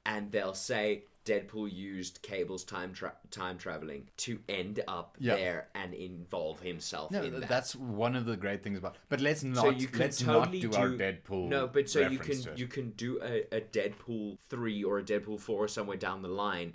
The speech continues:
Speaker 2: Yeah.
Speaker 1: where he involves himself in this and
Speaker 2: I
Speaker 1: it
Speaker 2: actually
Speaker 1: becomes
Speaker 2: like the
Speaker 1: totally
Speaker 2: idea
Speaker 1: different.
Speaker 2: of Deadpool time traveling to France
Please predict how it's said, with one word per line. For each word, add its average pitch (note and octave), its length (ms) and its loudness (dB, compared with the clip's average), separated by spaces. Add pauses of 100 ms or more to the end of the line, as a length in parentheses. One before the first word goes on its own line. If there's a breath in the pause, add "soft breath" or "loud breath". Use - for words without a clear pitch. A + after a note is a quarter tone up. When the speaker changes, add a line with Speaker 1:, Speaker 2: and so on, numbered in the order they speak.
Speaker 2:
Yeah. G2 280 2
Speaker 1:
where G#2+ 400 6
he G#2 240 -2
involves F#2 400 0
himself F#2 420 -4
in E2+ 140 -2
this E2+ 180 -2
and - 80 -4
Speaker 2:
I D3 120 6
Speaker 1:
it F#3 100 4
Speaker 2:
actually F3+ 300 0
Speaker 1:
becomes C3+ 40 2
Speaker 2:
like B2 280 2
the B2 100 0
Speaker 1:
totally A2 100 2 (220)
Speaker 2:
idea - 20 2 (220)
Speaker 1:
different. F#2 60 -8
Speaker 2:
of F2 40 -10 (240)
Deadpool F#2 640 -6
time G#2 260 -4
traveling F#2+ 340 -2
to F2 100 -12
France F2 500 -6